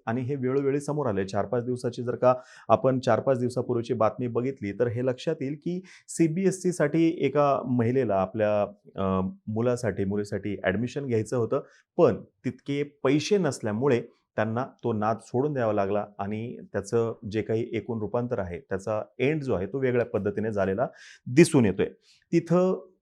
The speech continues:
पैसे जरी विद्यार्थ्यांकडून मोठ्या प्रमाणात घेत असले, पुणे मुंबईपेक्षा जास्त,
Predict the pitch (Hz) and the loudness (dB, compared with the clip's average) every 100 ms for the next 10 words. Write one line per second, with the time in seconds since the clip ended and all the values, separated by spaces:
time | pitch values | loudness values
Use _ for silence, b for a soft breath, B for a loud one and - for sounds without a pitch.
0 | _ _ 151 147 147 190 175 180 160 147 | _ _ 4 4 4 2 4 4 4 2
1 | 151 147 147 151 151 127 135 139 135 127 | 0 0 -2 -2 0 -2 -2 -2 -2 0
2 | 127 123 104 110 151 120 110 - 95 101 | -2 -4 -4 -2 -2 -2 -6 -4 -6 -6
3 | _ 123 113 113 110 104 101 - 98 123 | _ -2 -2 -2 -2 -4 -6 -6 -4 -2
4 | 104 | -2